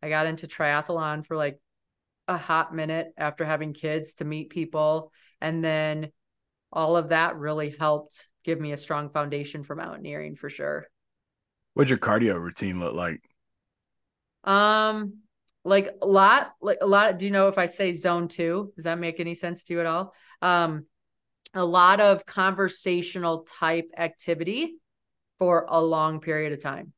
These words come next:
Speaker 2: Hmm.
Speaker 1: So I would get up in the morning and I would maybe be on the treadmill, walking at an incline for an hour. I'd
Speaker 2: Yep.
Speaker 1: get the kids to school. Maybe I'd go mountain biking for, like, an hour or two.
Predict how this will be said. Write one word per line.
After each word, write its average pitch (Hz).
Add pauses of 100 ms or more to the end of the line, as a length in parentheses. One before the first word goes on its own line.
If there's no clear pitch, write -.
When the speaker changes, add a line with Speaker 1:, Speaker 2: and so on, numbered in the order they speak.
(300)
Speaker 2:
Hmm. 214
Speaker 1:
So 190
I 190
would 202
get 190
up 180
in 185
the 180
morning 165
and 160
I 156
would 151
maybe 156 (400)
be 165
on 160
the 156
treadmill, 160
walking 151
at 156
an 156
incline 160
for 165
an 156
hour. 143 (280)
I'd 147
Speaker 2:
Yep. -
Speaker 1:
get 165
the 165
kids 170
to 170
school. 165 (220)
Maybe 170
I'd 170
go 170
mountain 160
biking 147
for, 151
like, 151
an 156
hour 151
or 143
two. 151